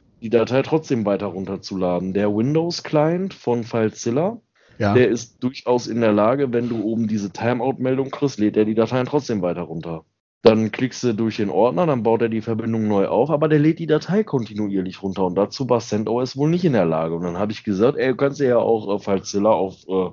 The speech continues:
Speaker 1: wenn du eine grafische Oberfläche hast, installier dir einfach FileZilla."
Speaker 2: Ja.
Speaker 1: Trotzdem nicht funktioniert. Hier ausprobiert, da ausprobiert, gemacht, getan, mit den richtigen Login-Credentials, jedes Mal Fehlermeldung und hast du nicht gesehen.
Speaker 2: Ja.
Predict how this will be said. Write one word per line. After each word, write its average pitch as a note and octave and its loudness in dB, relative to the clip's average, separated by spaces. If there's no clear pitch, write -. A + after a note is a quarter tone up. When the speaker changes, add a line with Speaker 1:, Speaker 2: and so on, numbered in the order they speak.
Speaker 1:
wenn F#2+ 0
du G#2 -2
eine G2+ -4
grafische G2 0
Oberfläche G#2 -2
hast, A2 0
installier A#2 0
dir F2+ 0
einfach F#2 -6
FileZilla." A#2 -2
Speaker 2:
Ja. G2 -6
Speaker 1:
Trotzdem B2+ 0
nicht G#2 0
funktioniert. F#2+ -4
Hier C#3 10
ausprobiert, A2+ 0
da A#2 6
ausprobiert, G#2+ 0
gemacht, G#2 -2
getan, A#2 0
mit G#2 -4
den G2+ -10
richtigen G#2+ -4
Login-Credentials, G#2+ 0
jedes G2 -2
Mal A#2+ 2
Fehlermeldung G2 0
und B2+ -2
hast F#2+ -4
du E2+ -10
nicht E2 -12
gesehen. E2 -6
Speaker 2:
Ja. A2 -4